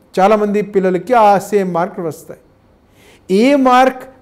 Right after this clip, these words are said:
maximum పిల్లలకి వస్తాయి, దీనికి mode అంటారు. అంటే, మన mode చూస్తే, మనం దగ్గర త్రీ హండ్రెడ్ ఎయిటీ ఫైవ్, అంటే, త్రీ హండ్రెడ్ ఎయిటీ ఫైవ్ marks ఉన్న అందరు త్రీ ల్యాక్ పిల్లల్లో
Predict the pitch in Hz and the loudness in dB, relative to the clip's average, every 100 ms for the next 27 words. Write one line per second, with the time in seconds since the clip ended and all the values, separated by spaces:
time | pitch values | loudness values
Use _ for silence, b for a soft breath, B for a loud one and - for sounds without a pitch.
0 | - 156 190 - 285 277 269 254 247 240 | -8 -4 -4 -2 0 0 2 2 0 0
1 | 226 - - 240 294 - - 156 170 165 | -2 -2 -2 0 -2 -12 -20 -14 -14 -14
2 | 226 190 156 151 139 131 - _ _ _ | -18 -16 -16 -16 -18 -20 -20 _ _ _
3 | _ _ _ _ _ _ _ _ _ _ | _ _ _ _ _ _ _ _ _ _
4 | _ _ _ _ _ _ b b b b | _ _ _ _ _ _ b b b b
5 | b b 131 165 180 151 127 123 160 180 | b b -14 -10 -10 -10 -10 -8 -6 -6
6 | - 147 135 - - 170 - _ _ _ | -8 -14 -16 -18 -20 -20 -20 _ _ _
7 | _ _ b b b b b b 117 131 | _ _ b b b b b b -10 -6
8 | 170 185 175 165 160 185 208 - _ - | -6 -4 -4 -6 -4 -6 -6 -16 _ -12
9 | 175 214 165 156 151 180 180 135 - 131 | -6 -4 -4 -6 -6 -6 -6 -10 -10 -16
10 | - 110 98 - _ 131 196 196 131 202 | -14 -20 -20 -20 _ -14 -14 -14 -10 -6
11 | 190 180 170 151 151 160 165 165 156 143 | -6 -6 -10 -10 -10 -10 -10 -6 -6 -8
12 | 120 117 180 202 - _ _ b b b | -12 -14 -14 -16 -20 _ _ b b b
13 | 151 175 185 190 160 170 196 233 233 185 | -8 -6 -4 -2 -2 -4 0 0 -2 -8
14 | 170 165 156 - 139 135 135 226 | -4 -4 -4 -10 -10 -10 -8 -10